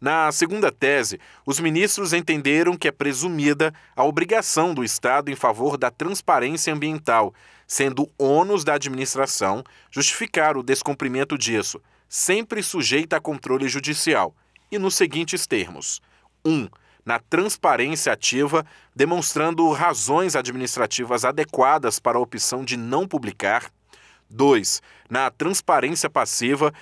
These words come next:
de enquadramento da informação nas razões legais e taxativas de sigilo. E três, na transparência ambiental reativa, da irrazoabilidade da pretensão de produção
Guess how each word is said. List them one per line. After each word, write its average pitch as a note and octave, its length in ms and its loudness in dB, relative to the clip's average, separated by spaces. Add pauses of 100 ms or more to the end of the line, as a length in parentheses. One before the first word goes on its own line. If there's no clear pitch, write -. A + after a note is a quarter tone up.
(200)
de C3+ 280 -2
enquadramento D#3+ 760 0
da B2 100 0
informação B2+ 680 0
nas B2+ 200 0
razões G#2 440 -2
legais C3 640 0
e A#2+ 40 -6
taxativas B2 840 -2
de B2 100 -6
sigilo. C#3 600 0 (500)
E F#3 80 -8
três, C3+ 640 0 (320)
na C3 180 0
transparência D3+ 960 0
ambiental A2+ 520 0
reativa, C3+ 760 0 (340)
da A#2+ 200 0
irrazoabilidade D3 1160 0
da C3 160 0
pretensão E3 800 0
de C#3 120 -2
produção F3 680 0